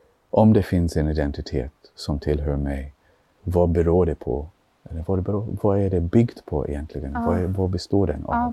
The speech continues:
Speaker 2: precis.
Speaker 1: Ja.
Speaker 2: Mm.
Speaker 1: För så mycket av det som vi tror att vi är,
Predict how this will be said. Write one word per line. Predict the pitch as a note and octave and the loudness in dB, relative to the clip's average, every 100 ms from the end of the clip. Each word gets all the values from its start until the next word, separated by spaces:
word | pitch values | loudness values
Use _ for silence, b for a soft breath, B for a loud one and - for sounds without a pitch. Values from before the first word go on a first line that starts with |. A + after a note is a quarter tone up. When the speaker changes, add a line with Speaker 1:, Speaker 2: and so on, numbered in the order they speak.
| - | -8
Speaker 2:
precis. | A#3+ A#3+ _ _ _ | -18 -20 _ _ _
Speaker 1:
Ja. | F#2 D#2 D2+ D#2+ _ _ | -8 -8 -12 -16 _ _
Speaker 2:
Mm. | A#3+ A3+ G#3+ G#3 _ _ _ _ _ | -6 -6 -8 -14 _ _ _ _ _
Speaker 1:
För | - E2 - | -6 -6 -8
så | - - | -4 2
mycket | E2+ F#2+ - F2 E2 D2 D2+ D2 C#2+ E2 - _ _ | 4 2 2 2 2 2 0 -4 -6 -8 -14 _ _
av | E2+ | 2
det | E2 D#2+ | 4 2
som | - D#2+ | 2 2
vi | D#2+ | 2
tror | - G2 F2+ | 4 4 4
att | F2+ | 2
vi | D#2+ | 2
är, | D2+ C#2+ C#2+ C#2+ | 2 0 -2 -4